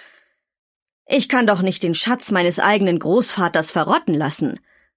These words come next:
Sobald ich wieder auf den Planken der Böllerbilly stehe, werde ich mich mit den Jungs geradewegs zu Crows Schatz begeben.“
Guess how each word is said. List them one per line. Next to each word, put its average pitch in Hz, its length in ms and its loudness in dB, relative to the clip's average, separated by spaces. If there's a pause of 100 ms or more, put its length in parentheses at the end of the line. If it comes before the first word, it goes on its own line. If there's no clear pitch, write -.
(320)
Sobald 233 480 0
ich 202 200 0
wieder 214 280 4
auf 180 100 -2
den 160 180 0
Planken 220 480 0
der 165 120 2
Böllerbilly 208 640 0
stehe, 202 560 0
werde 254 320 2
ich 233 200 0
mich 202 220 0
mit 185 160 -2
den 151 100 0
Jungs 202 380 0
geradewegs 196 840 0
zu 160 120 -6
Crows 220 420 -2
Schatz - 300 -4
begeben.“ 143 580 -4